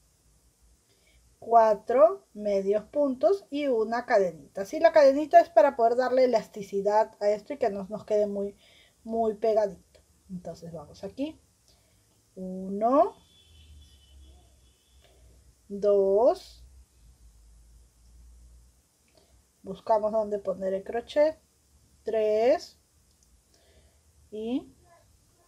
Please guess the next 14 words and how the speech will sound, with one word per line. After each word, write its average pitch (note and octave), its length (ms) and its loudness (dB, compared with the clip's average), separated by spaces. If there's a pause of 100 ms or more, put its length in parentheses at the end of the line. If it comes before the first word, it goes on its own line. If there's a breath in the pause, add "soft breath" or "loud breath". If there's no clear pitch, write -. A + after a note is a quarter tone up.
(180)
cuatro F#3 440 -6
medios G#3+ 380 -2
puntos, C#4+ 600 -2
cadenita, G#3+ 960 -2 (800 soft breath)
y B3 140 -2
así C4 420 0
continuamos C4 880 -2 (380 soft breath)
por B3 180 4
alrededor A#3 680 0
de A#3+ 160 0
todo A#3+ 580 2
nuestro G#3+ 400 -8
zapatito. B3+ 760 -4
Dos, G#3+ 720 2